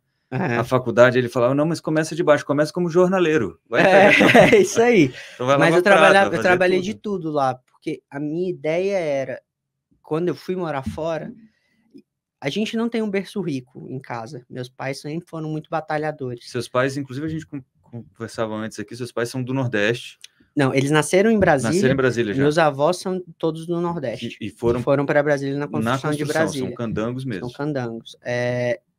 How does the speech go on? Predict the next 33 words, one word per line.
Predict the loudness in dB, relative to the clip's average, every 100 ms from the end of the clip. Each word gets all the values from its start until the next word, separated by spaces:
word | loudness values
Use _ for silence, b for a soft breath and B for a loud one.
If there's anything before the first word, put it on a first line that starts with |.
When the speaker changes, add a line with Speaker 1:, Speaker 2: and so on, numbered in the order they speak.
| -8
Speaker 1:
e | 0 2
aí, | 2 0 -2 -4 -4
meus | -4
pais | -2 -4
sempre | -2 -6
foram | -2 -2
muito | -2 0
batalhadores. | -2 0 -2 -2 -2 -2 -2 -6 -14 _ _ _ _ _ _ -8
E |
quando | -2 0 2
eu | 0
fui | -2
pros | -6 -8
Estados | -6 -6 -4
Unidos, | -4 -4 -2
meu | -4
pai | -2 0
não | -2
tinha | -2
uma | -4
condição | -4 -4 -4 -6 -6 -4
de | -4
ficar | -8 -6 -6
me | -4
bancando | -4 -4 -4 -2 -2
lá. | -4 -8 -10 -16 -4
E | 0
eu | 0
também | 0 0
não | 0 -2
queria, | -4 -4 -4
porque | -4
eu | -10